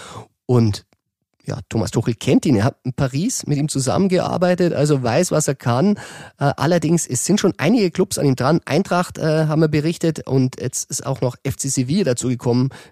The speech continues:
wie ich in englischer Woche gehört habe. Also könnte auch sein, dass er zu, statt zu Tuchel,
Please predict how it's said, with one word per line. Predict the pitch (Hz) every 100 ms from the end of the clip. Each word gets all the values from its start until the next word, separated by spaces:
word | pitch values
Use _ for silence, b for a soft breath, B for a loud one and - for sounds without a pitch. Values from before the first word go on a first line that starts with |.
| -
wie | 127
ich | 120
in | -
englischer | 127 127 113 117
Woche | 139 135
gehört | 120 107 104
habe. | 139 - B B B
Also | - 131 139 135 127 - -
könnte | 139 147
auch | 135
sein, | 127 139
dass | 139
er | 131
zu, | - 127 107 -
statt | - 123
zu | - -
Tuchel, | 160 175 127 160